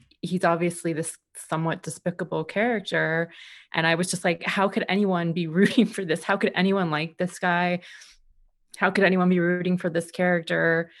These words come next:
How could this be enjoyable?" But this time, I guess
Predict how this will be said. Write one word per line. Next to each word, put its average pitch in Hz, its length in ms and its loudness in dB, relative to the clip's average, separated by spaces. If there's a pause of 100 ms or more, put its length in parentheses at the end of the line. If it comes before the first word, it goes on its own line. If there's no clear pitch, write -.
(280)
How 185 120 2
could 180 160 -2
this 175 160 -2
be 180 140 -2
enjoyable?" 165 960 0 (240)
But 190 140 0
this 202 200 2
time, 170 680 0 (760)
I 180 100 4
guess 165 460 -2